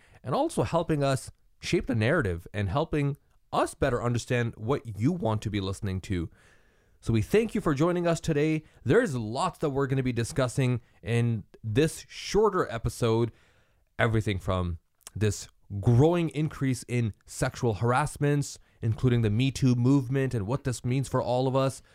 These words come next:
The royal wedding just took place. We're gonna dissect a little bit, you know, talk about the race factor and, and a lot of other components that, uh, became very much apparent as, from this wedding. We'll take a sharp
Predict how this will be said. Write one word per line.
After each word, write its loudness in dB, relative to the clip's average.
The 4
royal 4
wedding 0
just -6
took -2
place. -2
We're -4
gonna -2
dissect -4
a 2
little 2
bit, -4
you -4
know, 0
talk 0
about -2
the 2
race 0
factor -2
and, -4
and 0
a 2
lot 2
of -2
other 2
components 0
that, -2
uh, 2
became 0
very 2
much -2
apparent 0
as, -2
from 0
this 0
wedding. 2
We'll 2
take 0
a -4
sharp 0